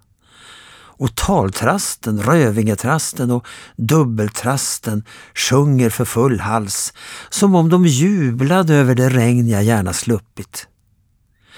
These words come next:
Det luktar honung av nyutslagna blåbärsblommor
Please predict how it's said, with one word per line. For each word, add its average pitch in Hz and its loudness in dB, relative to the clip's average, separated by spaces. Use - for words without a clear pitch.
Det 160 4
luktar 170 4
honung 165 4
av 131 0
nyutslagna 127 4
blåbärsblommor 123 0